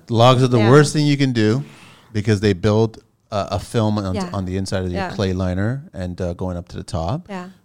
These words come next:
Speaker 1: But I'm like, I joke, but it's true. I don't
Speaker 2: Yeah.
Speaker 1: think people realize that, how to make a fire. Like,
Speaker 2: I think it's true.
Speaker 1: like, it's
Speaker 2: Yeah.
Speaker 1: not that hard to make
Speaker 2: No.
Speaker 1: in, in a properly built fireplace
Speaker 2: Yes.
Speaker 1: with a f-, proper firebox.
Speaker 2: Yeah.
Speaker 1: Um,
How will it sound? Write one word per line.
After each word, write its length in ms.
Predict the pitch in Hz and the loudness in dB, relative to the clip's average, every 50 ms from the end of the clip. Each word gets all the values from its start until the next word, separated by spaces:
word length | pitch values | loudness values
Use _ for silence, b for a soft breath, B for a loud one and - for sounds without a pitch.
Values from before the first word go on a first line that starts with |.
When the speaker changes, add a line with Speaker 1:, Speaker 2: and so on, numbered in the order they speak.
| _ | _
Speaker 1:
But 100 | - 143 | 2 2
I'm 160 | 147 156 156 | 4 4 4
like, 180 | 156 151 147 151 - | 2 0 0 0 0
I 100 | - 147 | -2 -2
joke, 380 | 131 123 139 170 214 226 - - | -2 0 2 2 2 2 2 2
but 140 | 127 117 117 | 2 2 2
it's 160 | 113 - - | 0 -4 -6
true. 360 | - - 196 220 190 135 120 | -6 -2 0 0 2 2 2
I 60 | 120 | 4
don't 100 | 139 170 180 | 4 2 2
Speaker 2:
Yeah. 40 | |
Speaker 1:
think 160 | 165 160 135 - | 2 0 2 0
people 220 | 139 135 139 135 | 0 0 2 2
realize 360 | 135 131 135 135 131 127 117 113 | 2 2 2 4 2 2 2 2
that, 220 | 117 117 101 107 | 0 0 0 0
how 120 | 107 113 | -2 -2
to 80 | 113 110 | -2 -2
make 160 | 110 113 113 | -2 -2 -4
a 40 | 123 | -4
fire. 360 | - - 170 185 151 - 82 87 | -4 -4 -4 -2 -2 -4 -4 -4
Like, 280 | 95 98 98 _ _ - _ _ _ - | -6 -6 -8 _ _ -20 _ _ _ -8
Speaker 2:
I 80 | 226 214 | -6 -6
think 140 | 208 208 214 | -4 -4 -6
it's 160 | 214 208 - | -6 -6 -6
true. 380 | - 190 185 196 202 180 156 143 _ _ _ _ _ _ _ _ _ _ _ _ _ _ _ | -6 -4 -4 -4 -4 -6 -10 -12 _ _ _ _ _ _ _ _ _ _ _ _ _ _ _
Speaker 1:
like, 180 | - 104 104 - | -10 -10 -6 -6
it's 140 | 104 98 - | -6 -4 -4
Speaker 2:
Yeah. 60 | 135 147 - | -4 -4 -4
Speaker 1:
not 220 | - - 98 92 | -6 -10 -10 -6
that 240 | 95 107 117 120 113 | -4 -4 -2 -2 -2
hard 220 | 113 110 107 104 - | -4 -4 -6 -8 -8
to 260 | - 92 87 90 90 | -8 -8 -6 -6 -8
make 200 | 98 98 98 95 | -10 -10 -10 -10
Speaker 2:
No. 120 | 180 180 175 180 | -12 -12 -6 -2
Speaker 1:
in, 120 | 151 156 | 0 0
in 200 | 165 - 160 147 | 0 0 0 0
a 60 | 143 131 | 0 0
properly 500 | - - 135 135 139 139 147 139 131 120 | -2 -2 -2 -2 0 -2 -2 -4 -4 -4
built 340 | 92 - 113 107 107 107 | -4 -2 -2 -2 -2 -4
fireplace 520 | - - 110 101 98 98 95 - 90 82 - | -4 -2 0 0 0 0 -2 -4 -4 -4 -4
Speaker 2:
Yes. 320 | - 135 - - - - b b b b b b b b b | -4 -4 -6 -10 -12 -14 b b b b b b b b b
Speaker 1:
with 100 | 101 98 | -6 -6
a 40 | 101 | -6
f-, 240 | - - 113 - - | -4 -6 -8 -6 -2
proper 400 | 113 104 98 - 110 101 98 92 | 0 0 0 0 -2 -6 -6 -6
firebox. 580 | - - 98 92 85 80 82 73 80 - - | -4 -4 -4 -4 -4 -4 -4 -6 -6 -6 -8
Speaker 2:
Yeah. 680 | 208 - - - - - _ _ - 107 104 101 101 101 | -10 -10 -10 -12 -14 -18 _ _ -8 -6 -6 -4 -4 -6
Speaker 1:
Um, 220 | 101 98 92 - | -6 -8 -10 -14